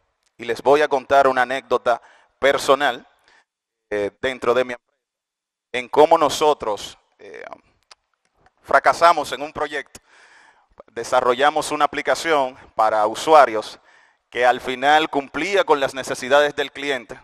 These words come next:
Nosotros vimos el negocio, cumplía con las necesidades del negocio a nivel funcional, qué necesitaba el negocio. Yo sabía cuáles eran sus carencias, cuáles eran los riesgos. Oye, me sentíamos que nos las estábamos comiendo, eh, en temas, una aplicación muy chula a nivel de interfaz,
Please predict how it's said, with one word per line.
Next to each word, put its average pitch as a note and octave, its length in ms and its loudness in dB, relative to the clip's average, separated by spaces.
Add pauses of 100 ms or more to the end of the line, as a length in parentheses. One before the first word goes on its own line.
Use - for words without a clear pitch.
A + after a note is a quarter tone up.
Nosotros C3+ 600 0
vimos C#3+ 320 -2
el B2+ 140 -6
negocio, C3 420 -2
cumplía C3+ 460 -6
con D3+ 100 -2
las C3+ 100 -6
necesidades B2+ 520 -2
del C3 180 -6
negocio C3 480 0 (320)
a A#2 140 -4
nivel B2 340 -2
funcional, B2+ 800 -2
qué C#3+ 160 -6
necesitaba B2+ 540 -4
el B2 60 -10
negocio. A#2+ 340 -6
Yo B2 100 -8
sabía B2+ 480 0
cuáles B2 300 2
eran B2 180 -4
sus B2 180 -12
carencias, B2 540 -6
cuáles A#2+ 280 -2
eran A#2+ 200 -6
los G#2+ 140 -8
riesgos. C3+ 520 -6 (360)
Oye, B2+ 240 2
me A2 140 -6
sentíamos C#3+ 920 -2 (120)
que A#2 120 -6
nos A#2+ 120 0
las A#2+ 140 -2
estábamos C3+ 440 2
comiendo, C3 580 -4 (500)
eh, B2 380 -2
en B2 180 -8
temas, C3 460 -2
una C3 120 -2
aplicación B2 520 -2
muy A#2 180 -2
chula B2+ 360 -2
a - 20 -4
nivel A#2 300 -8
de B2 80 -16
interfaz, A#2+ 760 0